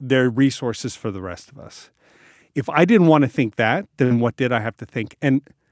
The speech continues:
so I, that was the beginning of my journey, and I'm not sure what yours was, actually, now that I think about it.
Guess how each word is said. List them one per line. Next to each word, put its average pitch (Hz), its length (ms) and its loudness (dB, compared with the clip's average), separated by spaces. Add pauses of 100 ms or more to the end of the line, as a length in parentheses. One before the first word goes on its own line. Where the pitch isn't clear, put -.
(340)
so - 280 -4
I, 202 420 -2 (160)
that 185 220 0
was 233 180 -4
the 220 80 -6
beginning 147 640 -2 (1000)
of 131 200 -6
my 135 500 0 (240)
journey, 120 440 -2
and 117 220 -6 (160)
I'm 127 120 -2
not 147 140 0
sure 151 160 -6
what 123 140 -6
yours 127 500 -2
was, 90 300 -16 (100)
actually, 98 460 -16 (400)
now 120 140 -4
that 113 140 -2
I 104 60 -4
think 135 280 -6
about 98 180 -10
it. - 120 -16